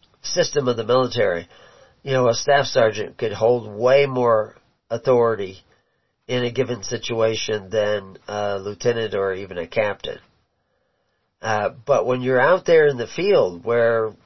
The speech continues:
people can shoot at you and where survival is not a guarantee, the chain of command melts away and something else rises up. And I,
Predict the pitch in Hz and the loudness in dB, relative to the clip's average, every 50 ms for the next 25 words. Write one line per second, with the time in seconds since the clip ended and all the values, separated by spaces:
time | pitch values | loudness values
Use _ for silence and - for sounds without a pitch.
0 | _ _ _ _ _ _ _ _ _ _ _ _ _ _ _ _ _ _ _ - | _ _ _ _ _ _ _ _ _ _ _ _ _ _ _ _ _ _ _ -8
1 | 147 151 131 127 120 107 117 98 92 - - - 190 196 160 117 92 87 85 90 | -6 -6 -4 -4 -2 -2 -2 -2 -2 -4 0 2 2 4 4 4 2 0 -2 -6
2 | 92 87 78 - - _ _ _ _ _ _ _ - 110 117 113 113 113 113 113 | -10 -10 -12 -16 -20 _ _ _ _ _ _ _ -4 0 0 2 2 2 0 0
3 | 107 107 104 104 120 117 117 113 107 - 127 123 123 135 156 170 151 143 139 131 | -4 -8 -6 -2 0 0 0 0 -2 -2 -2 0 2 2 2 2 2 2 2 2
4 | 127 113 - - 127 131 139 135 127 131 127 127 123 113 110 - - 139 143 127 | 2 0 0 2 2 2 2 2 0 -2 -2 -2 -2 -4 -6 -6 -6 -4 -4 -6
5 | 95 - - - _ - - - - - - - _ _ _ - 113 - - 165 | -8 -10 -14 -20 _ -20 -20 -20 -20 -20 -20 -20 _ _ _ -14 -10 -2 2 2
6 | 160 156 151 147 151 - 131 120 131 123 123 120 113 107 110 117 123 127 127 - | 2 2 0 -2 -2 0 0 2 2 2 2 0 -2 -2 0 0 0 0 -2 -2
7 | - 131 120 117 117 113 104 101 98 98 104 - - - 104 107 107 107 104 104 | -2 -2 0 2 2 2 2 0 0 -2 -4 -8 -8 -6 -4 -4 -2 -4 -4 -8
8 | - - - - - - - - 170 175 - - 156 151 147 143 139 127 123 - | -12 -16 -16 -16 -14 -12 -6 -4 -4 -4 -4 -4 -4 0 0 0 0 0 -2 -4
9 | - 120 123 117 113 113 110 - - 101 90 98 104 98 - - - _ _ _ | -2 0 2 4 4 2 0 -4 -10 -10 -6 -4 -4 -4 -4 -6 -10 _ _ _
10 | _ _ _ _ _ _ _ _ _ _ _ - - 104 104 98 98 92 - | _ _ _ _ _ _ _ _ _ _ _ -8 -4 -4 -2 -2 -2 -4 -4